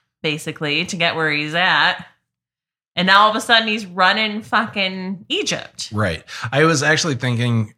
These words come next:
Speaker 2: in the middle of reading this, this really must be a young executive's favorite Bible story,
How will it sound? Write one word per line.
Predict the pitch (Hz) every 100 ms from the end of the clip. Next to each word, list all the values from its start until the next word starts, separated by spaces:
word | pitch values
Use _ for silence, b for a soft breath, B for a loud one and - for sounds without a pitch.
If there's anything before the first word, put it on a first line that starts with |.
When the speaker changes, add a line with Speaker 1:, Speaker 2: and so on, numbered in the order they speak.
| _
Speaker 2:
in | 113
the | 107
middle | 104 104
of | 87
reading | 101 107 104
this, | 104 - b b b
this | - 131
really | 127 143 151
must | 139 110 110 -
be | 98 101 98 98 -
a | 101
young | 92 110
executive's | 120 101 90 90 92 101 95 104 104 -
favorite | - 98 92 98
Bible | 82 85 90 117
story, | - 135 143 151